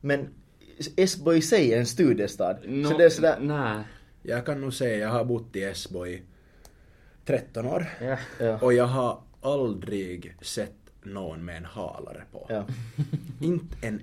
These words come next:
Speaker 3: enda gång, förutom en gång när jag blev av i Aalto yliopisto.
Speaker 1: Ja.
Speaker 3: Liksom metrostationen.
Speaker 1: Mm.
Speaker 3: Då
Speaker 2: Ja.
Speaker 3: såg jag några personer med halare. Det är
Speaker 2: Ja.
Speaker 3: enda halarna jag någonsin har sett i Esbo.
Speaker 1: Japp. Det,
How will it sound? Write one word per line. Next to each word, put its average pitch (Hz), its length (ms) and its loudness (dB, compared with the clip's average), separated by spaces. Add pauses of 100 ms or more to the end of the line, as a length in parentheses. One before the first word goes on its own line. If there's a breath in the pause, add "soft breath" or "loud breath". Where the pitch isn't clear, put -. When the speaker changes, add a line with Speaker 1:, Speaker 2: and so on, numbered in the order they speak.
Speaker 3:
enda 104 420 -6
gång, 92 340 -8
förutom 135 360 -4
en 131 240 -4
gång 101 180 -8
när 98 80 -8
jag 95 80 -8
blev 95 160 -6
av 92 380 -6
i 87 220 -10
Aalto 92 380 -6
yliopisto. 85 500 -12 (680 soft breath)
Speaker 1:
Ja. 95 120 -6
Speaker 3:
Liksom 101 220 -6
metrostationen. 95 560 -10 (100)
Speaker 1:
Mm. 107 160 -4
Speaker 3:
Då 123 60 2
Speaker 2:
Ja. 120 40 2
Speaker 3:
såg 113 180 2
jag 95 120 -4 (140)
några 98 280 -10
personer - 400 -16
med 98 80 -14
halare. 95 280 -14
Det 117 180 -2
är 110 60 0
Speaker 2:
Ja. 123 80 0
Speaker 3:
enda 107 180 -4
halarna 90 420 -8
jag 92 100 -10
någonsin 98 340 -10
har - 80 -16
sett - 200 -16
i - 20 -12
Esbo. - 280 -14 (180)
Speaker 1:
Japp. 120 120 -8 (680)
Det, 113 360 4